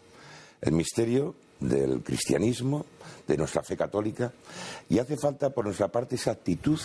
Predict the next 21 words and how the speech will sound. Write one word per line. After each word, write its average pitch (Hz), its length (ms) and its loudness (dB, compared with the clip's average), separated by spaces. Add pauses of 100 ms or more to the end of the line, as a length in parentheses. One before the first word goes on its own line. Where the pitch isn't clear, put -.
(140)
de 143 220 4
contemplación. 120 720 0 (960)
Ojo, 123 340 0
eh, 127 100 -2
que 104 120 2
contemplación 98 880 0 (380)
no 104 140 4
significa 117 480 2
una 110 140 -2
actitud 101 440 0
pasiva, 104 640 2
sino 82 240 0
que 85 80 0
estamos 127 360 -2
hablando 101 380 0
de - 600 2
un 170 120 4
hacer 156 380 0 (800)
para 85 180 2
dejar 101 260 0
hacerse. - 460 -6